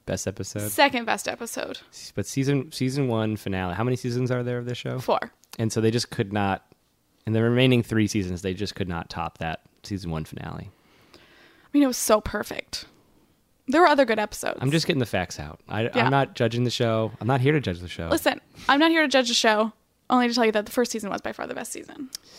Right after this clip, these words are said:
Speaker 1: Um, that's interesting. I, I'd say you said it's both a, a,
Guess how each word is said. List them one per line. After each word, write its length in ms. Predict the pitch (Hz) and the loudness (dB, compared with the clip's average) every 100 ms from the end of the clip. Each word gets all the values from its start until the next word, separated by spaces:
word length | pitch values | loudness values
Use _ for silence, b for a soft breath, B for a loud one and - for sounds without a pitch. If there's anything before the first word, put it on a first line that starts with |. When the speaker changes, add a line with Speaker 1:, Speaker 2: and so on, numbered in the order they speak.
| B B B B B B B B _ _ _ _ | B B B B B B B B _ _ _ _
Speaker 1:
Um, 540 | 113 98 95 90 90 90 85 b b b b _ _ _ _ _ - - | -6 -4 -4 -6 -10 -14 -20 b b b b _ _ _ _ _ -20 -6
that's 240 | 131 165 170 | -2 0 0
interesting. 480 | 151 139 123 110 - - | -2 -2 -2 -4 -8 -6
I, 140 | 139 147 | -4 -2
I'd 180 | - 139 - - | -2 -2 -4 -10
say 460 | - 180 190 185 b b b b b b b b - | -6 -2 -2 -2 b b b b b b b b -4
you 100 | 127 | 0
said 160 | 139 165 | 2 2
it's 120 | 139 | 4
both 200 | 147 143 | 2 2
a, 80 | 117 - 95 | -2 -8 -10
a, 40 | - | -8